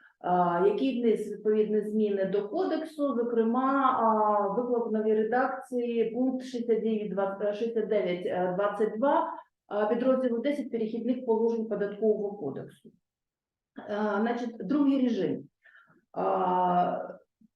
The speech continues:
тут, е, а, ще, е, хочу сказати, що закон тридцять п'ятдесят, е,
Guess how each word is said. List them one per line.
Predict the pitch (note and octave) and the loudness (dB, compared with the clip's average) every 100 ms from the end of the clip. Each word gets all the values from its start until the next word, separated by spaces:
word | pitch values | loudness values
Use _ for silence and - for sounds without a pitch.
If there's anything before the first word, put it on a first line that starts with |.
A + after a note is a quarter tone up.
| _ | _
тут, | - E4 F4 E4 | 0 2 0 4
е, | C#4 B3+ B3+ | 4 6 4
а, | B3 G3 G3 | 4 4 2
ще, | A3 - A#3 | -4 2 4
е, | G3 F#3+ F#3 F#3 F#3 | 6 4 2 0 0
хочу | A3 A3 | -2 -2
сказати, | A3 - G#3+ G3+ G#3 | -6 0 2 2 0
що | - A3+ | 0 0
закон | A#3 B3+ D4 C#4 | 2 0 2 0
тридцять | C4 C4+ - | -2 -6 -8
п'ятдесят, | B3 A3 B3+ D4 A3 G#3+ G#3+ | -6 -6 -2 2 2 2 2
е, | A3+ G#3+ | 2 4